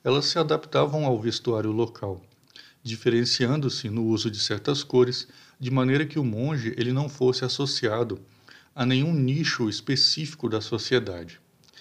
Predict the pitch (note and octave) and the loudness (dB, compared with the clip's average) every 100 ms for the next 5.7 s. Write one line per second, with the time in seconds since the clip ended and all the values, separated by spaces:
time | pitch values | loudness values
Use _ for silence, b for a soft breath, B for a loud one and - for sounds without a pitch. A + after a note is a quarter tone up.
0 | B B B _ _ _ - F3+ A3 G3 | B B B _ _ _ -8 0 0 4
1 | E3 D3+ C#3 A#2+ C3 A#2+ - B2 C#3 C#3 | 4 4 4 4 4 4 2 4 2 2
2 | F#2+ C#3+ C#3 G#2 A#2 - A2+ A#2 B2+ A#2+ | -4 -2 0 0 -2 -2 2 4 4 2
3 | B2 G2+ G#2 B2 A#2 - A2+ G2+ G#2+ G#2 | 0 -2 0 -2 -2 -4 -4 -2 -4 -4
4 | G2 F#2+ - G2+ F#2 - B B _ A#2 | -2 -4 -2 -2 0 -4 B B _ -4
5 | G#2+ A#2 E3 - A#2+ C3+ A#2 | 0 0 0 0 0 -2 -4